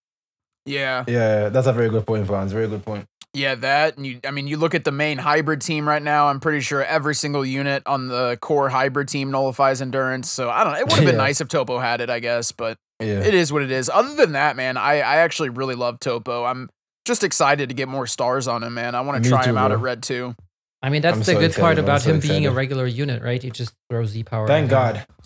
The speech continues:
Speaker 1: Yeah, and I'm actually cool with that. I mean, I think everybody was kind of expecting God Topo to be an L F unit, but I'm actually completely cool with the fact he was on an all-star banner. I was able to pull a copy, buy the missions, just,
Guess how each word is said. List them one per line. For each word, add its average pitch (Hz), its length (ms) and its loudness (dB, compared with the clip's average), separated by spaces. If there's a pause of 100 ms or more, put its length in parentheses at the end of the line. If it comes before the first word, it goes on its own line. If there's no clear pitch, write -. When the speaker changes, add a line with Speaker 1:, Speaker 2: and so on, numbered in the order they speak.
(220)
Speaker 1:
Yeah, 143 320 0 (280)
and 139 120 -6
I'm 185 100 0
actually 226 260 2
cool 233 200 -2
with 185 80 -2
that. 120 260 -2
I 139 80 -6
mean, 135 220 -4
I 135 100 -6
think 175 140 -4
everybody 165 460 2
was 156 140 -2
kind 160 180 -2
of 143 60 -4
expecting 147 720 -4
God 135 220 0
Topo 147 420 -2
to 131 60 -10
be 131 120 -4
an 127 60 -8
L 127 220 -2
F 147 160 0
unit, 175 340 -2
but 131 280 -2
I'm 180 160 -4
actually 175 380 -4
completely 175 760 -8
cool 160 240 -2
with 139 100 -2
the 139 60 -8
fact 131 300 -2
he 147 60 -4
was 143 120 -4
on 135 100 -2
an 120 80 -6
all-star 131 380 0
banner. 131 440 -4 (380)
I 127 100 -4
was 127 140 -2
able 120 180 -6
to 123 60 -6
pull 127 220 -2
a 135 40 -4
copy, 151 480 0
buy 123 200 0
the 117 80 -8
missions, 151 640 -2
just, 127 240 -6